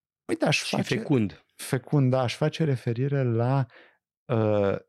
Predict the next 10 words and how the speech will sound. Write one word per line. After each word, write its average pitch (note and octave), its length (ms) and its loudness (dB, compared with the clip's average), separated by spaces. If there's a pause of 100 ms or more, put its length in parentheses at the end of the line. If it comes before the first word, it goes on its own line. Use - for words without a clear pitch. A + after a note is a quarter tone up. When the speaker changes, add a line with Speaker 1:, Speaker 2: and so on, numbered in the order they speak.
(200)
Speaker 1:
tezele C3 520 2
lui A#2+ 220 2
Burckhardt. - 760 -4 (240)
Jacob E2+ 320 -2
Burckhardt, F2 540 -4
um, F#2 1000 -10
is-, F#2+ 300 -2
marele G2 800 2
istoric F2+ 480 0
elvețian, D#2+ 560 -6